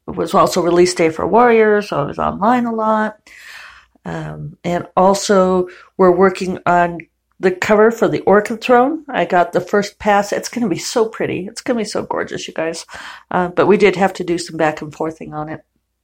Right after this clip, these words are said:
And so soon, soon, hopefully. Um, and I am almost done with the Rise Enchantment. I know I've been saying that for a while now.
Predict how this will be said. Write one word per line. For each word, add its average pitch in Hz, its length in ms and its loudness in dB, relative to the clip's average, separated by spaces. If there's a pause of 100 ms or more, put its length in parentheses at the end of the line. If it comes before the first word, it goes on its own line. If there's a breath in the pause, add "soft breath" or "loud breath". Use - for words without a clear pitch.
(520)
And 123 160 -12
so 156 140 0
soon, 220 540 2 (120)
soon, 262 420 -2
hopefully. 143 520 -6 (1600 loud breath)
Um, 143 540 -6 (1700)
and 220 220 4
I 233 400 2
am 185 560 4 (580)
almost 165 400 2
done 160 160 0
with 139 100 -6
the 165 60 -2
Rise 151 320 -2
Enchantment. - 520 -2
I - 80 -6
know 165 160 -4
I've 151 140 -6
been 147 140 -14
saying 165 240 -8
that - 180 -14
for 175 80 -6
a 165 60 -2
while 156 260 -2
now. 147 260 -4